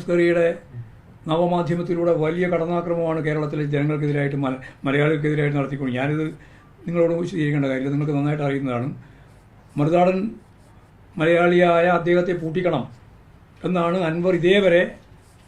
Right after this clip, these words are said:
പറഞ്ഞുകൊണ്ടിരുന്നത്. അദ്ദേഹത്തിൻ്റെ ഏറ്റവും പ്രധാനപ്പെട്ട കത്തിൽ പറഞ്ഞ കാര്യവും അത് തന്നെയാണ്. പക്ഷേ ഇന്നലത്തെ സ്റ്റേറ്റ്മെന്റ് വന്നതോടുകൂടി, അല്ലെങ്കിൽ ഇന്നലത്തെ പത്രസമ്മേളനത്തോടുകൂടി ഒരു കാര്യം മനസ്സിലായി, ആരുടെ പ്രചരണ പ്രവർത്തനങ്ങളാണോ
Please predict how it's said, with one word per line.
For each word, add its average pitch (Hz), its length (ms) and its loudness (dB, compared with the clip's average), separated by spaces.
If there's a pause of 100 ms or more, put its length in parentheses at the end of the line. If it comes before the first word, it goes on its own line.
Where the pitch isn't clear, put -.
പറഞ്ഞുകൊണ്ടിരുന്നത്. 143 600 -2 (260)
അദ്ദേഹത്തിൻ്റെ 160 400 0
ഏറ്റവും 180 200 -4
പ്രധാനപ്പെട്ട 170 360 0 (760)
കത്തിൽ 180 320 -2
പറഞ്ഞ 170 240 2
കാര്യവും 165 260 4
അത് 156 120 0
തന്നെയാണ്. 117 280 -4 (1000)
പക്ഷേ 175 220 4 (1000)
ഇന്നലത്തെ 220 420 2 (160)
സ്റ്റേറ്റ്മെന്റ് 202 520 2
വന്നതോടുകൂടി, 185 380 4
അല്ലെങ്കിൽ 180 220 2
ഇന്നലത്തെ 185 300 0
പത്രസമ്മേളനത്തോടുകൂടി 180 800 2
ഒരു 190 80 2
കാര്യം 175 220 6
മനസ്സിലായി, 151 360 0 (1400)
ആരുടെ 208 380 4 (360)
പ്രചരണ 190 280 0 (100)
പ്രവർത്തനങ്ങളാണോ 180 760 2